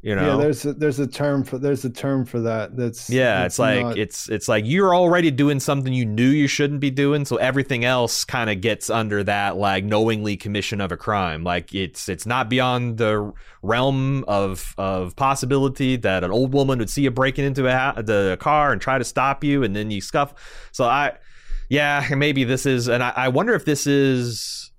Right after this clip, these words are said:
Speaker 1: I would be surprised with him being twenty-seven, but I do wonder if this is the first person he's killed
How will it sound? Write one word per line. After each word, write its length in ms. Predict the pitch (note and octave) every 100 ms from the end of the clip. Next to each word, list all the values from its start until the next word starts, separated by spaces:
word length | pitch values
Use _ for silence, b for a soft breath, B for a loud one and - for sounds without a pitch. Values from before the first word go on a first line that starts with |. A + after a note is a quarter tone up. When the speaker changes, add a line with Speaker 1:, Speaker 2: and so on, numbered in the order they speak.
| _ _ _
Speaker 1:
I 100 | A#2
would 120 | C3
be 100 | C#3+
surprised 500 | C#3+ - - A#2 A2
with 100 | F#2+
him 140 | G#2+ F#2
being 200 | F#2 E2
twenty-seven, 720 | F#2+ E2 D#2 E2 D2 C2 B1
but 100 | A#2+
I 80 | B2
do 200 | A#2 C#3+
wonder 260 | B2+ A#2+
if 80 | G2+
this 160 | G#2+ G#2
is 140 | F2+
the 80 | F#2
first 260 | - F#2+ -
person 240 | F#2+ E2+
he's 180 | E2+ D#2+
killed 380 | - C2+ -